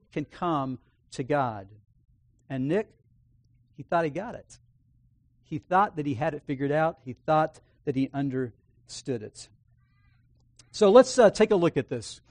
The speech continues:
He comes to him at night, and probably it was in the evening time because he just wanted a quiet audience with Jesus. I don't think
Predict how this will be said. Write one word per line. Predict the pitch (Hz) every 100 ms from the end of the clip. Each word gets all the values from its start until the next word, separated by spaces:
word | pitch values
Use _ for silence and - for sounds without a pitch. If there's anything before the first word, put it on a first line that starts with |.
| _
He | 226
comes | - 240 285 -
to | 240
him | 214
at | 180
night, | 165 160 160 - - - _ _ _ 190
and | 185
probably | - 254 269 226 214 208 170 -
it | 196 208
was | 175 220 226
in | 214
the | 202 208
evening | 214 214 202
time | - 208 208
because | 180 190 226 226 220 - -
he | - 160
just | 180 -
wanted | 208 190
a | 175
quiet | - 170 165 160 -
audience | 147 143 135 123
with | 131 107
Jesus. | 120 117 113 -
I | 175
don't | 131 208 233
think | - 185 208 220 -